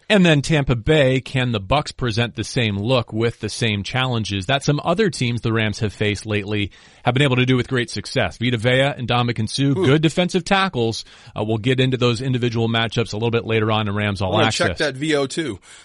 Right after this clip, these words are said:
Speaker 2: That cardio with those big dudes. Absolutely.
Speaker 1: Making them run side to side.
Speaker 2: I love big, strong dudes. Absolutely. Let's see if you can do it for four quarters. <laughs>
Speaker 1: But, uh, a little bit of research I've done this week that I think is pertinent to this particular game. The Bucks should be two and one. Turns out they're one and two. But I think you would agree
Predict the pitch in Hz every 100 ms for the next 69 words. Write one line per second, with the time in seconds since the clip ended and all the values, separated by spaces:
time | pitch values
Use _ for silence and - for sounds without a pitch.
0 | - 123 - 147 147 120 104 107 110 101
1 | 104 101 87 - - - 156 175 180 196
2 | 123 120 127 120 120 117 117 113 120 113
3 | 107 120 170 175 202 175 190 - 202 202
4 | 202 220 175 175 - 208 160 170 214 190
5 | 202 170 196 - - 190 180 214 139 98
6 | - 165 165 220 156 - - - 185 220
7 | 262 233 196 185 180 170 156 135 143 139
8 | 123 139 127 123 120 147 143 117 - 151
9 | 151 135 120 131 139 127 - 123 117 107
10 | 98 87 85 95 190 196 - - - -
11 | 180 147 - 123 101 90 80 78 - 156
12 | 160 151 139 123 113 110 104 95 - 90
13 | 117 160 196 170 175 143 113 117 127 120